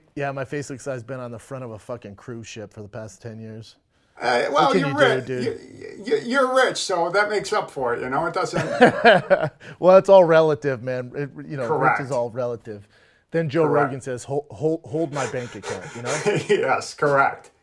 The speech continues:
Speaker 2: correct.
Speaker 1: Uh, you got a beautiful Hawaiian shirt on, my man. Where you at? Are you in Chicago, or is that just a,
Speaker 2: I'm
Speaker 1: a
Speaker 2: from
Speaker 1: poster?
Speaker 2: Chicago originally. Shout out to Bilal Muhammad. But I
Speaker 1: Yes.
Speaker 2: live in, I live in Tacoma, Washington, and I'm going to school at the, uh,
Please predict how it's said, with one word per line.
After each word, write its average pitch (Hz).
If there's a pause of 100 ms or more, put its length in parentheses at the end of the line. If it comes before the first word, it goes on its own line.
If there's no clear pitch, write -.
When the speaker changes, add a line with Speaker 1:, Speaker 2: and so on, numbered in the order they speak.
(100)
Speaker 2:
correct. 120
Speaker 1:
Uh, 170
you 180
got 190
a 170
beautiful 170
Hawaiian 143
shirt 196
on, 117
my 113
man. 127
Where 170
you 190
at? 143
Are 143
you 190
in 208
Chicago, 196
or 214
is 185
that 147
just 147
a, 123
Speaker 2:
I'm 170
Speaker 1:
a -
Speaker 2:
from -
Speaker 1:
poster? 196
Speaker 2:
Chicago 202
originally. 175
Shout 151
out 151
to -
Bilal 139
Muhammad. 156 (760)
But 143
I 156
Speaker 1:
Yes. 151
Speaker 2:
live 170
in, 175 (400)
I 139
live 160
in 170
Tacoma, 170
Washington, 185
and 151
I'm 139
going 151
to 147
school 147
at -
the, 139
uh, 123